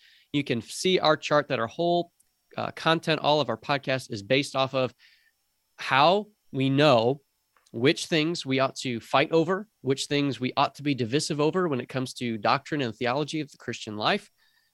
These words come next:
and, and just all the, all the different, uh, things in scriptures.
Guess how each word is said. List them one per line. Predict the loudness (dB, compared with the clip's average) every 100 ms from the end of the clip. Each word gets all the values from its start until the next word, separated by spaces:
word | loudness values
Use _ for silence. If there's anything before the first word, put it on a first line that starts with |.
| _
and, | -6 -2 -2 -4
and | -4
just | -4 0
all | 2 2
the, | 2
all | 0
the | 2
different, | 0 0 -2 -2 -12
uh, |
things | -4 0 0 -2
in |
scriptures. | 0 2 2 0 -2